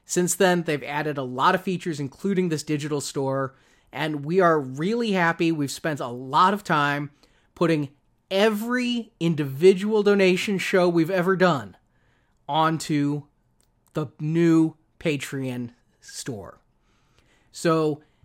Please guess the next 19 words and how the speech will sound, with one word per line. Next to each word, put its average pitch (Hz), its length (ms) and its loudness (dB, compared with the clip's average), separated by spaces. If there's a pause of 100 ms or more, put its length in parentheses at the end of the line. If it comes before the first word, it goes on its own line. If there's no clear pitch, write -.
(720)
all 226 240 6
of 220 100 2
our 214 120 6
donation 165 460 0
podcasts 120 840 -8 (360)
are 147 200 -4
there. 170 600 2 (180)
Most 202 540 2 (100)
are 156 140 -2
just 139 480 -8
three 202 220 0
dollars 180 380 4
and 165 80 0
ninety-nine 147 460 -2
cents, 131 480 -8 (100)
and 139 220 -10
most 170 320 0
of 160 80 2
them 165 320 2